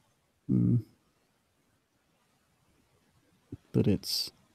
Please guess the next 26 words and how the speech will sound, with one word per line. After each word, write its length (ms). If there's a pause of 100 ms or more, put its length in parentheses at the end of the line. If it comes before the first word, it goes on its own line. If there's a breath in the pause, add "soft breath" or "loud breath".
(600 soft breath)
despite 440
its 360 (140)
horrible 420
name 300
and 100
the 40
things 320
it 60
shows 360
you, 260
it 180
is 140
of 140
value 500
because 360
it 80
shows 340
us 140
the 100
mistakes 640
we're 80
not 220
ready 200
to 160
admit. 580 (1700 loud breath)
But 140